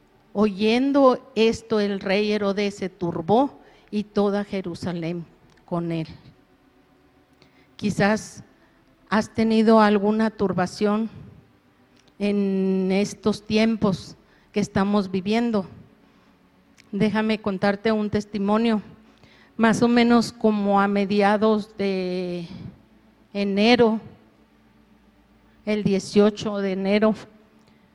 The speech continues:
eh, a media mañana, yo recibí una llamada de extorsión.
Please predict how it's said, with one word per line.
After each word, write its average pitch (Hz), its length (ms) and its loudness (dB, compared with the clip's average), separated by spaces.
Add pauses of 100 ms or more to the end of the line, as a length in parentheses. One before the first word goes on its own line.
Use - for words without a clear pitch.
(800)
eh, 202 480 -2
a 202 80 -2
media 220 360 0
mañana, 220 920 -2 (320)
yo 214 140 2
recibí 214 560 -2
una 208 280 -2
llamada 196 540 -2
de 196 80 -4
extorsión. 202 680 -4